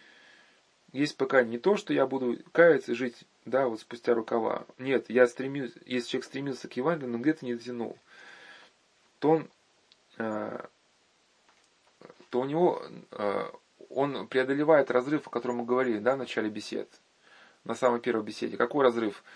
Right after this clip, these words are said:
Между пониманием, как должно быть, между идеалом и моим наличным состоянием. И вот этот разрыв человек с-, преодолевает в покаянии. Если покаяния нету,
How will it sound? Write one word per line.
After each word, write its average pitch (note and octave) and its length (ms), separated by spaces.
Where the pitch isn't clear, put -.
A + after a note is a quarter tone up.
Между C3+ 640
пониманием, D3 480
как C3+ 160
должно D#3 340
быть, A2 320
между B2 300
идеалом C#3 440
и - 140
моим C3+ 240
наличным C3+ 380
состоянием. A#2+ 760
И C3 100
вот C3+ 140
этот D#3 160
разрыв D3 360
человек C#3+ 240
с-, - 120
преодолевает C3+ 520
в - 60
покаянии. A#2 560
Если C#3 360
покаяния C3 400
нету, F3+ 300